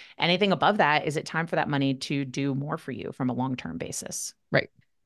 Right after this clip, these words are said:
Speaker 2: I do wanna go back to the budget thing really quickly, because we talk about making sure that you have room for savings, but other things that, like,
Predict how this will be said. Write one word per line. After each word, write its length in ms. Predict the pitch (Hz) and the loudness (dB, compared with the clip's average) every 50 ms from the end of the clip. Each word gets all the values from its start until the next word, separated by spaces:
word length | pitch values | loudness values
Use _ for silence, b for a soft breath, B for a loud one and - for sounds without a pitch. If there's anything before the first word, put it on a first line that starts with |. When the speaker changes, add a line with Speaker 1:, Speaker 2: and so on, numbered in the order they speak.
| _ _ | _ _
Speaker 2:
I 40 | 190 | 8
do 100 | 175 208 | 10 10
wanna 140 | 208 214 214 | 10 12 10
go 80 | 208 190 | 10 10
back 180 | 170 170 170 | 10 8 8
to 60 | - | 6
the 80 | - 160 | 2 4
budget 240 | 139 139 131 110 - | 4 4 2 4 2
thing 140 | 156 143 135 | 2 4 4
really 160 | 127 127 135 | 2 0 2
quickly, 280 | - 156 143 - 147 | 2 0 2 2 2
because 180 | 143 139 143 - | 2 2 0 0
we 60 | 151 | 4
talk 180 | - 185 190 196 | 6 6 6 8
about 320 | 180 175 151 143 - - _ _ _ _ | 8 8 8 8 6 2 _ _ _ _
making 300 | 165 165 165 - - 175 | 6 6 6 8 8 6
sure 140 | 165 - 160 | 6 6 6
that 80 | - - | 6 6
you 60 | 151 | 6
have 120 | 147 143 | 6 4
room 140 | 139 131 131 | 4 0 2
for 100 | - 139 | 0 0
savings, 440 | - 143 139 135 127 127 123 - - | 2 4 2 4 4 2 0 2 2
but 120 | - 147 | 4 6
other 220 | - 165 185 196 190 | 6 8 8 8 8
things 240 | 208 180 170 156 | 8 6 6 6
that, 80 | 156 151 | 6 4
like, 120 | - 139 | 4 2